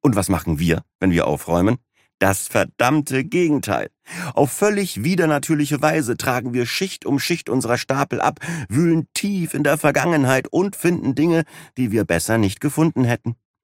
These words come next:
Einen hundert Dollar Ben and Jerry's Gutschein, gültig bis zweitausendelf.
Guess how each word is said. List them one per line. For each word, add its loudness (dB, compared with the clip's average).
Einen 4
hundert 2
Dollar 0
Ben 0
and 0
Jerry's -2
Gutschein, 0
gültig -2
bis -6
zweitausendelf. -2